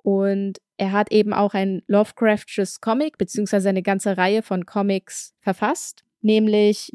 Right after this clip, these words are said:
The Courtyard, Neonomicon und Providence.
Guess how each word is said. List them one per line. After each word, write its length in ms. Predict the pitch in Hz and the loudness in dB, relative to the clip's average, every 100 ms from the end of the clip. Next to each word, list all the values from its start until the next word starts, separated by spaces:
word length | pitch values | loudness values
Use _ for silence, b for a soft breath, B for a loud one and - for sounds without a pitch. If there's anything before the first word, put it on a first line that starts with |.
| - | -8
The 60 | 208 | -6
Courtyard, 800 | - 240 262 330 294 277 277 - _ | 0 2 2 4 2 4 0 -4 _
Neonomicon 1040 | 208 208 202 220 262 247 262 233 240 233 - _ _ | 0 2 4 2 0 0 2 2 2 -2 -6 _ _
und 340 | 202 208 202 - | 2 2 2 -6
Providence. 720 | - 196 180 175 - - - | -2 0 2 0 -6 -10 -14